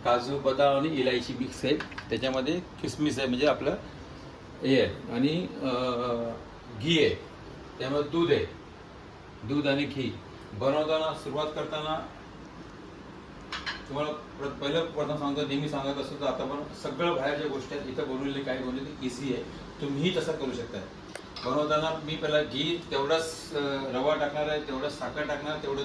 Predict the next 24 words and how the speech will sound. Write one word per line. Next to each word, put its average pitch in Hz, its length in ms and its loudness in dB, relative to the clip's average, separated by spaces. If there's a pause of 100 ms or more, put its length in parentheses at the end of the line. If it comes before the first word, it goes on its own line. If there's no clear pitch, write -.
(120)
दूध 151 200 -6
टाकणार 117 320 -2
आहे 101 80 -4 (400)
आणि 120 100 -4
बाकीचे 135 420 -4 (720)
किसमिस 156 440 -6
वगैरे 160 280 4
एक 180 380 0
नावा, 156 440 4
म्हणजे 156 300 -2
टेस्टसाठी 156 380 0
आपण - 200 -2
टाकणार 127 320 0
आहे. 95 100 -4 (680)
म्हणजे 135 160 -4
तुम्ही 156 180 -2
ही 156 140 -2
गोष्ट 165 260 -2 (1400)
सत्यनारायणच्या 156 560 4
पूजेला 151 420 4
किंवा 156 240 2
या 156 160 6
पूजेसाठी 151 520 0
तुम्ही 160 380 -6